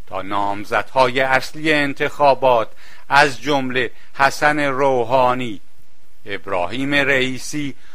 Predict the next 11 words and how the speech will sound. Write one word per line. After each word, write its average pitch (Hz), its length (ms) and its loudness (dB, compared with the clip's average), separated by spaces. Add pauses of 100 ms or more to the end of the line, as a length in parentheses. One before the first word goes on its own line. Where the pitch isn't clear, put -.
(160)
آیت 135 540 4
الله 135 720 2
هیئت 135 420 -2
مرگ، 120 500 2 (1000)
محسن 139 460 0
رحامی، 131 800 2 (800)
محمد 123 600 2 (200)
هاشمی 127 600 0
رفسنجانی، 131 1120 2 (1120)
اسحاق 139 540 4
جهانگیری، 123 1000 0